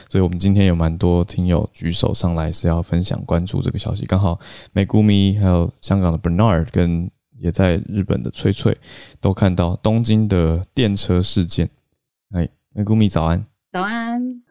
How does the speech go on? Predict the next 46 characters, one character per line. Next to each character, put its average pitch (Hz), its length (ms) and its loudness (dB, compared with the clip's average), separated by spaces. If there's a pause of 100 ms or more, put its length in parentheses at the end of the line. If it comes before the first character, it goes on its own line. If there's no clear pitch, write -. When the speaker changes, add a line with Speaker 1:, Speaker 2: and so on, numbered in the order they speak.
Speaker 2:
我 - 80 -12
看 262 160 2
到， 240 200 2
呃， 175 180 0
翠 233 140 0
翠 214 160 0
还 170 140 -2
有 151 200 2
另 170 240 0
外 160 240 -2 (320)
一 170 80 -4
位 165 160 2
也 135 140 0
是 139 120 -6
要 175 140 0
讲 143 200 -8
这 160 100 -8
件 160 120 -8
事 139 60 -6
情， 120 100 4
Speaker 1:
对。 85 160 2
Speaker 2:
所 196 80 0
以 208 40 4
我 175 140 0
就 - 140 -8
先 247 200 0
讲 156 220 -6
另 190 140 2
外 160 140 0
一 - 20 -2
件 165 160 -2
事 160 160 -6
情 131 220 -14
好 127 120 -2
了 131 160 4
啦。 110 120 2
Speaker 1:
嗯。 104 100 2
Speaker 2:
待 202 100 2
会 185 140 -2
事 - 200 -2
件 208 140 -4
的 175 60 0
详 147 160 -10
细 156 140 -8
我 135 100 -8
留 147 220 -14